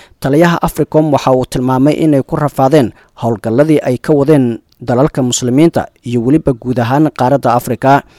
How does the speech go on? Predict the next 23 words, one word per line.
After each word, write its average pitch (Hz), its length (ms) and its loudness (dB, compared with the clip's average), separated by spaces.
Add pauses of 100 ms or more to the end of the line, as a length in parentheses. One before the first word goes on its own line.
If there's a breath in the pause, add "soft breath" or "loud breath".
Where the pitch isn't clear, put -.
(280 soft breath)
Waxaana 113 300 -4
uu 113 120 0
sheegay 127 340 0
in 151 120 0
tallaabadani 135 760 0
ay 127 100 0
u 139 120 -2
qaadeen 143 400 2 (120)
si - 200 0
loola 151 240 6
wadaago 131 420 4 (160)
culayska 147 440 4
iyo 143 240 4
dhibaatadii 131 500 0
ka - 140 -2
haysatay 135 420 0
furimaha 131 460 -2
dagaalka. 123 520 0 (560 loud breath)
Warbaahinta 151 520 2
Mareykanka 151 540 0
oo 151 120 2
si - 180 0
weyn 143 400 2